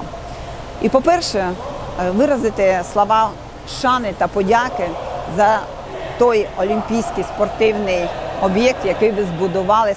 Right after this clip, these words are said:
свого часу. Якщо б не ви, якщо б не цей олімпійський басейн,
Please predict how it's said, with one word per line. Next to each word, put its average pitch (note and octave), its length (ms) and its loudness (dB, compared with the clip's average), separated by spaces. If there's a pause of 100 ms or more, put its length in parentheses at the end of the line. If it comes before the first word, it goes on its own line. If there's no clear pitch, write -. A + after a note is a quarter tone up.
свого F#3 240 -2
часу. D3+ 360 -2 (520)
Якщо B3+ 300 -2
б A3+ 40 0
не A#3+ 200 0
ви, C#4 280 0 (220)
якщо F3 260 -2
б G3+ 40 -2
не G#3+ 200 -2
цей G#3+ 220 2
олімпійський G3 840 -2 (580)
басейн, C4 440 2